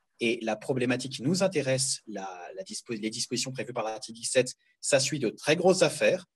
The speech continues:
où des entreprises françaises ont été condamnées à l'étranger et où, plus globalement, ça s'est mal fini pour l'entreprise. Aujourd'hui, on voit encore qu'on a des entreprises qui se font condamner, alors avec les dispositions qui sont, euh, qui sont prévues, euh, maintenant par les textes,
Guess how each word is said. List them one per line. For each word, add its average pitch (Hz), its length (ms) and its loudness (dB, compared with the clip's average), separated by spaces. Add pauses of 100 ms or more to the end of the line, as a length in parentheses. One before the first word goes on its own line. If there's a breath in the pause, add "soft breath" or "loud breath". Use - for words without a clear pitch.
(240)
où 127 80 0
des 135 160 2
entreprises 143 500 2 (100)
françaises 151 640 4
ont 120 100 2
été 110 160 2
condamnées 113 420 2 (160)
à 220 80 6
l'étranger - 540 0 (1000 soft breath)
et 123 100 6
où, 135 160 2 (260)
plus 247 180 6
globalement, 170 460 6
ça 160 120 -2
s'est 180 360 0
mal 165 280 4
fini 160 280 -4
pour 139 120 -4
l'entreprise. 127 500 -4 (560 soft breath)
Aujourd'hui, 160 600 4
on 156 80 6
voit 135 220 6
encore 127 500 4 (360)
qu'on 160 180 2
a 160 120 4
des 131 180 0
entreprises 160 500 0
qui 156 100 -4
se 139 120 0
font 127 160 -8
condamner, 107 480 0
alors 113 220 4 (220)
avec 135 300 6
les 127 60 -2
dispositions 117 720 -2
qui - 200 -8
sont, 101 220 -4
euh, 92 140 -2
qui - 160 -12
sont 113 140 -6
prévues, 117 500 -4
euh, 98 120 2
maintenant 95 280 -6
par 110 120 -2
les 101 120 0
textes, 120 320 0